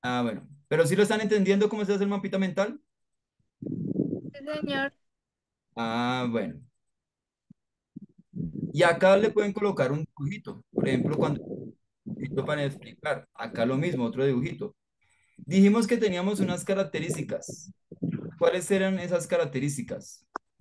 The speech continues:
Speaker 1: Dos, hablamos de dos.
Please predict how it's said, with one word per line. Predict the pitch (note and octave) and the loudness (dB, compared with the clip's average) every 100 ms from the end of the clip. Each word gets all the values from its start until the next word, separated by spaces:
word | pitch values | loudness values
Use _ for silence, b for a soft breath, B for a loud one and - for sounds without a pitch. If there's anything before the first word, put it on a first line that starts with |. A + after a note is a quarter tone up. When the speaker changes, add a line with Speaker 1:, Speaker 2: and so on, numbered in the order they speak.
| - _ _ _ _ - _ - - - - _ _ - | -20 _ _ _ _ -20 _ -8 -6 -8 -12 _ _ -12
Speaker 1:
Dos, | D3+ - - - - - - - - - - D#3+ C3+ - | -4 -2 -2 -6 -8 -8 -6 -6 -6 -4 4 4 4 0
hablamos | C3 C3+ D3 D3+ | 2 2 2 2
de | E3+ | 4
dos. | C#3 G#2 - - | 4 2 -6 -18